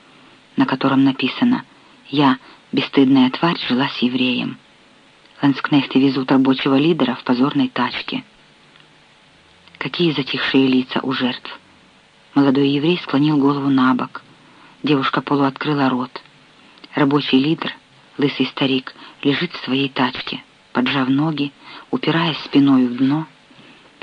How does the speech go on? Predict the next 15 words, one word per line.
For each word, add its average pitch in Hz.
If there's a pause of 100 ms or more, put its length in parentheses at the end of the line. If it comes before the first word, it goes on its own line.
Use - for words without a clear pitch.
(340)
судорожно 156
ухватившись 147
рукой 139
за 131
край, 170 (380)
крепко -
стиснув 131
губы. 135 (640)
Господин 135
Тейпшиц - (400)
протягивает 135
Густаву 139
открытку -
за 135
открыткой. 135